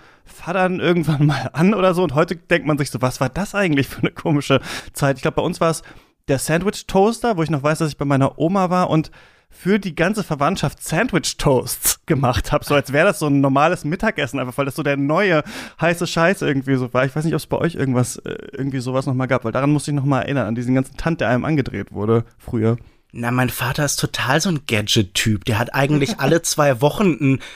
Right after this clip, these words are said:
Speaker 2: eine neue Kamera, eine neue Brotschneidemaschine, irgendeine Art von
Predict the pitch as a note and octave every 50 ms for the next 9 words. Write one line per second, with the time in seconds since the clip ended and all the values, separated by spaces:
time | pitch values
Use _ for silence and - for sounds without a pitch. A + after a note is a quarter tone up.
0 | - - C#3 C3+ C3+ C3 C3 C3+ C3+ C3+ B2 - C#3+ D3 D#3 E3 D#3+ D3 C#3 C#3+
1 | C#3+ D3 C#3+ C#3+ C#3 C#3 C#3 C#3 B2+ A2 - A2+ C#3+ E3+ F#3 - - - - D3
2 | C3+ C#3 C#3+ D3 C#3+ C#3+ C#3+ C#3 C#3 - - - - D3+ D3+ D#3+ E3+ D#3+ D3+ D3
3 | C#3+ - - D#3 D3+ D#3+ D3 C3 A#2 B2 D3+ - - - D3+ C#3+ C#3